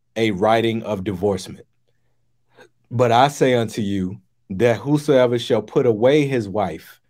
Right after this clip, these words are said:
saving for the cause of fornication, causeth her to commit adultery. And whosoever shall marry her that is divorced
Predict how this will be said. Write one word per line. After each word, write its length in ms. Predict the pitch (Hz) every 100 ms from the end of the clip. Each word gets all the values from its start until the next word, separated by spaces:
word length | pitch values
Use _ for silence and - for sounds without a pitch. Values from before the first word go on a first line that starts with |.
| _ _ _ _ _
saving 760 | - - - 156 175 170 165 151
for 240 | - 151
the 100 | 123
cause 480 | 120 - 143 139 131
of 220 | 117 113
fornication, 960 | - 147 127 110 - 156 151 - 85 82 _ _ _ _ _ _
causeth 520 | - - 143 143 127 113
her 380 | - 147 147
to 180 | 135 -
commit 420 | 120 117 110 113 -
adultery. 760 | 101 117 120 117 92 85 78 _ _ _ _ 113
And 180 | 104
whosoever 580 | 95 147 147 139 131 123
shall 240 | 120 120 107
marry 500 | 98 123 151 147 117
her 280 | 123 117
that 280 | 110 113 101 127
is 320 | 139 135 113
divorced 760 | 113 92 113 139 110 - -